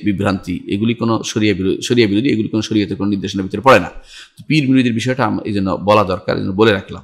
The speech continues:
দ্বিতীয় যেটা, আপনাকে সাত কোটি বার ইস্তেগফার করতে হবে। কত বড় হারাম কাম করছে আপনি জানেন? নির্ধারণ করাটা, এটা বেদাত।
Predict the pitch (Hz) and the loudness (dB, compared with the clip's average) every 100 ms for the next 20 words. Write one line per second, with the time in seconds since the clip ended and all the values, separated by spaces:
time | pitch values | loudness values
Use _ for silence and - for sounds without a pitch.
0 | - 113 156 180 131 107 104 - _ _ | -4 -2 2 2 2 0 -2 -6 _ _
1 | _ - - 156 160 156 - 147 170 - | _ -2 0 0 0 0 2 2 2 -4
2 | 139 147 127 - 98 87 - - _ - | -2 0 0 -2 -6 -8 -10 -16 _ -2
3 | 143 202 165 170 160 - - - 139 135 | 0 0 0 2 2 -2 -6 0 4 4
4 | 101 101 92 85 - 101 104 139 104 - | 2 -2 -2 -6 -2 -2 0 -2 -2 0
5 | 135 127 135 120 104 92 92 147 147 190 | 2 4 2 2 -2 -2 -2 -2 0 2
6 | - - - | 0 -4 -20